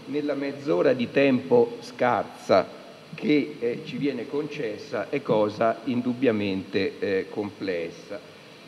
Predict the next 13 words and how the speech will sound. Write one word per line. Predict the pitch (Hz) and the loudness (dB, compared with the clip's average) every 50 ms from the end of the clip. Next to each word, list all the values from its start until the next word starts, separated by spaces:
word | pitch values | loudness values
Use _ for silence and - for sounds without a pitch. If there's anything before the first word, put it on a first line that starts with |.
| - - - - - | -20 -20 -20 -10 -8
Eh, | 143 135 135 131 131 131 131 - - | -6 -6 -4 -6 -6 -6 -8 -8 -4
anche | - 185 190 - - 180 - | -4 -2 -2 -2 -4 -4 -2
perché | 151 151 147 147 - 151 139 127 | 0 0 -2 -2 -4 -4 -4 -4
dopo | 123 165 175 175 165 131 | -4 -4 -2 0 0 0
gli | 123 120 123 | 2 0 -2
studi | - - - - 160 156 151 131 123 | -4 -4 -2 0 0 2 2 4 2
avviati | 120 113 - 110 117 120 127 131 120 107 110 107 - - 98 92 - | 2 2 0 0 2 4 4 6 6 4 2 0 -2 -4 -4 -4 -4
nel | 85 101 107 113 113 110 110 107 107 104 107 104 - 117 | -2 -2 0 0 0 0 0 0 0 0 -2 -2 -4 -8
secondo | - - - - - - 147 147 143 139 131 120 120 | -12 -10 -12 -12 -6 -2 0 2 2 2 0 0 0
Ottocento | 120 113 - - - 110 104 - - 143 123 117 117 110 104 - 107 104 | 0 -2 -2 -6 -8 -8 -6 -4 -4 -2 -2 -2 -2 -4 -6 -8 -10 -8
da | 101 101 101 | -8 -8 -8
Gaetano | 98 101 98 98 101 - - 120 113 107 101 104 101 98 | -6 -6 -8 -8 -8 -6 -6 -6 -4 -4 -6 -6 -8 -8
Milanesi, | 98 98 95 98 98 104 117 123 117 107 98 - - - 135 139 | -8 -8 -8 -8 -8 -6 -6 -4 -4 -4 -6 -6 -6 -6 -6 -6